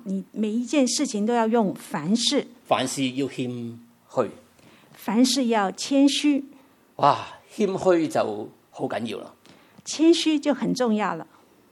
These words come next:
Speaker 2: 謙虛就少咗好多麻煩。
Speaker 1: 謙虛就少了很多很多的麻煩。
Speaker 2: 謙虛唔係懦弱啊。
Speaker 1: 謙虛並不代表懦弱。
Speaker 2: 謙虛係英雄啊。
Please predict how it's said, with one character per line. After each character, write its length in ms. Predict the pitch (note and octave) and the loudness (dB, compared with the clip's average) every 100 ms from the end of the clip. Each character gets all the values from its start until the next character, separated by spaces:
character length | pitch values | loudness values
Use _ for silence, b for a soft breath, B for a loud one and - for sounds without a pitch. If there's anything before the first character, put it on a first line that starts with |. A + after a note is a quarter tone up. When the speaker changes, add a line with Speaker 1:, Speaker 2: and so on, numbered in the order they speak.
| _ _ | _ _
Speaker 2:
謙 200 | - A#3 | 4 6
虛 140 | G3+ G#3+ | 8 6
就 80 | D#3 | 6
少 180 | - C#3+ | 2 4
咗 160 | D#3+ | 6
好 300 | C#3 A#2 C#3 | 6 2 4
多 80 | D3+ | 4
麻 160 | C3 - | 4 0
煩。 80 | - - - _ _ _ - | -12 -16 -20 _ _ _ -10
Speaker 1:
謙 260 | - F4 | 2 4
虛 300 | F4+ - D#4+ | 4 2 -2
就 140 | D#4+ C4 | 0 -2
少 340 | - - D3+ | -2 -4 -4
了 80 | F#3 | -6
很 300 | F#3+ G3+ F3 | -4 -4 -4
多 100 | A#3 | -4
很 140 | A3 F3+ | -4 -6
多 100 | G#3 | -6
的 100 | G3 | -6
麻 220 | F3+ F3 G#3 | -6 -6 -8
煩。 220 | E3 F3 - _ _ - | -8 -8 -12 _ _ 0
Speaker 2:
謙 280 | B3+ B3 A#3 | 4 6 8
虛 240 | A#3+ A#3+ | 10 8
唔 180 | A#3 B2 | 6 0
係 140 | B2+ B2 | 4 6
懦 200 | B2+ B2 | 6 4
弱 220 | B2 A#2 A#2 | 4 2 0
啊。 120 | - - _ _ _ _ - | -6 -18 _ _ _ _ -8
Speaker 1:
謙 220 | - F4 | 2 4
虛 320 | E4+ D#4+ D4+ D4 | 4 2 0 0
並 160 | E4+ D4+ | 4 6
不 120 | A#3 | 6
代 200 | A#3 B3+ | 4 2
表 300 | A3 F3+ D3+ G3 | 2 -4 -2 2
懦 260 | C#4 C4 | 4 4
弱。 300 | A3 A3+ - - _ _ _ _ _ | 4 0 -2 -6 _ _ _ _ _
Speaker 2:
謙 180 | - C4 | 2 6
虛 400 | A#3 A3+ A3+ G#3 - - _ _ | 8 10 8 6 -6 -16 _ _
係 100 | - | 6
英 260 | D3+ G#3+ G3 | 8 8 8
雄 200 | C3 G#2 | 6 2
啊。 180 | G#2 - | -2 -6